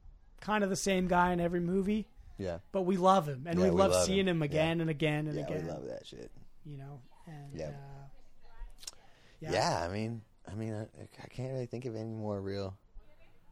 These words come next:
Speaker 2: real heavy
Speaker 1: Ed
Speaker 2: hitters.
Speaker 1: Harris, you know, he's
Speaker 2: Yeah.
Speaker 1: another good one.
Speaker 2: Yeah, he's another good one.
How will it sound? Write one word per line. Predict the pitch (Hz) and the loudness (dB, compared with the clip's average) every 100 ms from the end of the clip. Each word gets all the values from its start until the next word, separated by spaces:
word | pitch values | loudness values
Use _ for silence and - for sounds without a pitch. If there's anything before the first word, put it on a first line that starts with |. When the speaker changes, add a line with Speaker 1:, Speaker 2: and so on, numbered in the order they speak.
| - _ _ _ _ - | -20 _ _ _ _ -8
Speaker 2:
real | 92 92 | -4 -4
heavy | 80 90 90 | -2 -4 -2
Speaker 1:
Ed | 175 190 | 0 2
Speaker 2:
hitters. | 147 | 2
Speaker 1:
Harris, | 180 185 190 196 - - - - | 2 4 4 0 -2 -8 -12 -12
you | 202 | -8
know, | 180 175 | -6 -4
he's | 170 | -2
Speaker 2:
Yeah. | - 123 | 0 0
Speaker 1:
another | 123 | 0
good | 160 165 165 | -4 -8 -8
one. | 165 165 117 | -8 -6 -4
Speaker 2:
Yeah, | 110 | -4
he's | 113 | -4
another | 120 110 | -4 -4
good | 101 101 | -4 -2
one. | 101 110 | -4 -6